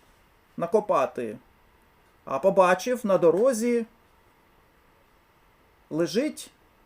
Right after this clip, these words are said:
дідусь. «Вставайте, вставайте, дідусю!»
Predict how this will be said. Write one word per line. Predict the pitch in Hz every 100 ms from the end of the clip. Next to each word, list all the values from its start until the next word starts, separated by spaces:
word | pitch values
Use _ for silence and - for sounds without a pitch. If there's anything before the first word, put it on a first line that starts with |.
| _ _ _ _ _ _ -
дідусь. | 151 208 262 165 - - - _ _ _ _ _ _ -
«Вставайте, | - 208 294 294 247 180 156 - 151 139 123
вставайте, | - - 143 196 285 262 240 214 180
дідусю!» | 208 208 269 185 - 151 117